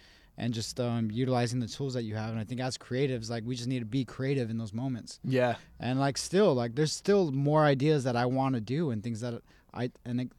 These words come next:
Speaker 1: like, experimental things that I wanna do with my art, but I'm not there yet,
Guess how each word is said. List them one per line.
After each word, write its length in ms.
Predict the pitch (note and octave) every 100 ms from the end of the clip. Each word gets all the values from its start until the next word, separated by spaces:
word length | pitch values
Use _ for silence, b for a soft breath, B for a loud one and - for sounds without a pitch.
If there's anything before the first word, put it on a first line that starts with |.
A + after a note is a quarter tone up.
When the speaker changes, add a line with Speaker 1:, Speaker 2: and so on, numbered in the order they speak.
| -
Speaker 1:
like, 200 | B2 A#2
experimental 640 | A#2 - D#3 C#3+ C#3 C3+
things 220 | A#2+ C3+
that 100 | A#2+
I 60 | B2
wanna 220 | B2 A#2+
do 120 | A2+
with 100 | B2+
my 120 | A2+
art, 320 | G2+ C3 C#3+ G2
but 200 | A#2+ - b b b
I'm 140 | C3+
not 220 | D#3 A#2+ -
there 180 | D3
yet, 240 | C#3+ G#2+